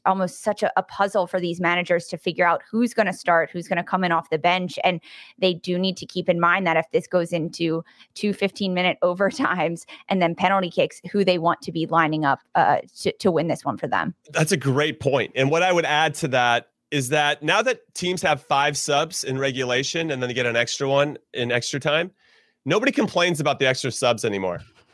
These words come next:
Speaker 2: right? Nobody complains about it anymore. Like, "Oh, it's gonna ruin the game. More than three subs and blah, blah, blah." Actually, it's benefits both teams, especially at the international level where you're so stacked, right? Usually from one to twenty-three at the international level,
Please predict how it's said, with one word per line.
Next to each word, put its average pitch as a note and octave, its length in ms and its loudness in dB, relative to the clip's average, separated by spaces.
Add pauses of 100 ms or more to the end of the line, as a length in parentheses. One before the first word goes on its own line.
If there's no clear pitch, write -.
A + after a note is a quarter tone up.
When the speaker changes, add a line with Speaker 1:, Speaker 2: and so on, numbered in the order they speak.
Speaker 2:
right? D3 180 2
Nobody A#3+ 220 2
complains C4 360 0
about E3+ 200 2
it - 20 2
anymore. A2 340 -2
Like, D3 220 0
"Oh, G3+ 480 2
it's G3+ 120 -8
gonna D4 200 2
ruin A3+ 320 2
the F#3+ 80 2
game. D3+ 540 2 (160)
More G#3+ 180 0
than C4+ 100 0
three F3 280 -2
subs D3 760 0
and D3 120 -2
blah, G3+ 220 2
blah, F#3+ 180 2
blah." D3 180 -4
Actually, E3+ 440 2
it's C#3+ 160 -2
benefits D3+ 640 0 (400)
both D#3+ 280 0
teams, F3 300 0
especially A3 320 -2
at F3+ 60 -4
the E3 100 -2
international C3 600 0
level A2 300 2
where A2+ 220 2
you're A#2 160 -2
so D#3 200 2
stacked, C3 520 0
right? A#2+ 160 2
Usually C3 300 2
from A#2 240 -2
one B2 180 2
to A#2 60 -2
twenty-three A#2+ 520 0
at - 80 -2
the A2+ 60 -4
international A2 480 0
level, G2 320 0